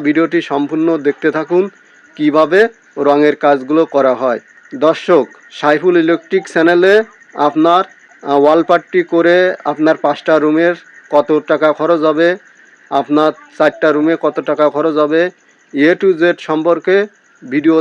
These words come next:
দেওয়া আছে। এবং আপনাদের রঙের দাম কত, বর্তমান সময়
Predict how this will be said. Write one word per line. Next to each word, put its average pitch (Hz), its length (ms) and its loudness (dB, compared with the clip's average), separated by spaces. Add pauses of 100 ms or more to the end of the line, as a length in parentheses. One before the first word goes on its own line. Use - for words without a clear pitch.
দেওয়া 127 280 2
আছে। 123 180 -10 (380)
এবং 156 320 4 (200)
আপনাদের 170 480 2 (640)
রঙের 160 320 2 (120)
দাম 156 140 2 (140)
কত, 143 180 -2 (420)
বর্তমান 156 440 0 (120)
সময় 175 340 2